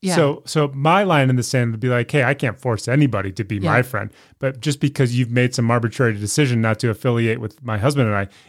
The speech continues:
Speaker 2: in no way means that because you drew the li-, the line in the sand, that everybody else is on the other side of that line too. I'm going to continue to invite these people out, and only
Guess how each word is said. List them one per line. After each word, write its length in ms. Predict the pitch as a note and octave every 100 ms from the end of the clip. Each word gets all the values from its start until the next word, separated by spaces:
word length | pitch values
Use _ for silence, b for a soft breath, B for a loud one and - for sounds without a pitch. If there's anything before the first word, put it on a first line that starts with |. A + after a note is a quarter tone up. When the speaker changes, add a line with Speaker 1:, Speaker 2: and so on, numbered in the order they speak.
| -
Speaker 2:
in 200 | C#3+ C#3
no 240 | D3 D3
way 260 | C#3+ D3+ D3
means 400 | B2+ A#2+ A2+ G2
that 160 | -
because 420 | A#2 G#2+ A#2+ G2 G#2
you 160 | A#2 -
drew 160 | - B2
the 100 | G#2+
li-, 320 | G2+ A#2 C#3 -
the 120 | A#2+ G#2+
line 260 | B2+ F3+
in 80 | B2
the 80 | G#2+
sand, 320 | - G2+ G2+ B B B
that 180 | C3 A#2+
everybody 480 | C3+ C3 B2 A#2 A#2
else 280 | C3 C#3+ C3
is 80 | A2+
on 140 | A2
the 80 | G#2+
other 140 | G#2
side 180 | G2+ G#2+
of 80 | G2+
that 220 | G2+ A2
line 260 | G#2 G2 F#2+
too. 320 | F3 C#3 F#2+ b b b _ _ -
I'm 260 | C3+ E3
going 240 | C#3+ D3 C3
to 100 | C3
continue 420 | C3 - E3 D#3+
to 120 | B2
invite 260 | A2 A2 A2
these 140 | A2
people 300 | - C3 B2+
out, 180 | C3+ C#3+
and 180 | C3+ C3 -
only 640 | F3 G#3 D4 C#3+ E2+ -